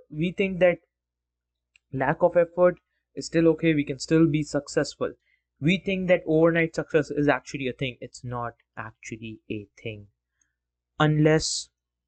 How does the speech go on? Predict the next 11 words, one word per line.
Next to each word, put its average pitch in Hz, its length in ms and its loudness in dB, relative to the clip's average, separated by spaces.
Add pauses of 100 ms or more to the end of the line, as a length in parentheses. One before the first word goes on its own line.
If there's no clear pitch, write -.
you 139 300 4
are 123 640 2 (300)
Spider-Man 110 580 -2 (340)
or 110 180 -2
some 107 440 -12
kind 107 200 -8
of 98 140 -2 (560)
superhero 101 520 -6 (720)
who 120 120 -6
gets 110 280 -4
his 110 420 -6